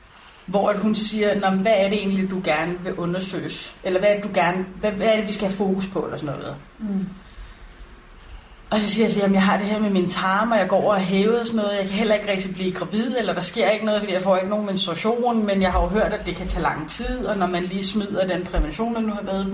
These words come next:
Speaker 1: på,
Speaker 2: Mm.
Speaker 1: så er det jo meget normalt, at der kan være ubalance i ens cyklus og sådan." Så siger hun, "Jamen, har du, øh, været hos en gynekolog?"
Speaker 2: Mm.
Speaker 1: Og så er jeg sådan lidt, "Næh, det har jeg sgu egentlig ikke, fordi at jeg har jo både haft sådan fokus på min tarme og på min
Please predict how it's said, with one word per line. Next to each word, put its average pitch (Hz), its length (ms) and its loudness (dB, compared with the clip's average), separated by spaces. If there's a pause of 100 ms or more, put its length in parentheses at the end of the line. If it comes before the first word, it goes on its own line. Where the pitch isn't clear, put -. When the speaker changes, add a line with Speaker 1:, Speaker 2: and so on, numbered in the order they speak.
Speaker 1:
på, 190 100 2
Speaker 2:
Mm. 180 180 -2 (380)
Speaker 1:
så 240 120 -2
er - 20 2
det 226 60 4
jo 220 80 4
meget 190 200 2
normalt, 190 320 0
at 180 80 -2
der 180 60 0
kan 175 160 -4
være 170 160 -2
ubalance 170 600 0
i 160 80 2
ens 160 200 -2
cyklus 185 480 -6
og 170 100 -6
sådan." 160 320 -4 (720)
Så 175 140 -4
siger 175 180 -2
hun, 165 120 -2
"Jamen, 160 240 -4
har 165 180 -4
du, 156 200 -6
øh, 147 300 -6
været 170 160 -2
hos 214 180 -6
en 170 180 -6
gynekolog?" 185 560 -4 (260)
Speaker 2:
Mm. 208 80 -8 (360)
Speaker 1:
Og 185 80 -6
så 185 80 -2
er 185 40 0
jeg 180 80 -2
sådan 180 140 -2
lidt, 165 200 -6
"Næh, 165 320 -4 (120)
det 170 80 -6
har 160 80 -2
jeg 170 100 -2
sgu - 140 -8
egentlig 156 240 -6
ikke, 160 120 -6
fordi - 220 -10
at 180 100 -8
jeg 170 100 -2
har 185 80 2
jo 170 60 2
både - 220 -4
haft - 380 -6
sådan 156 340 -10 (140)
fokus 180 380 -4
på 165 120 -10
min - 180 -8
tarme 180 480 0
og 190 100 -6
på 170 80 -8
min 151 340 -6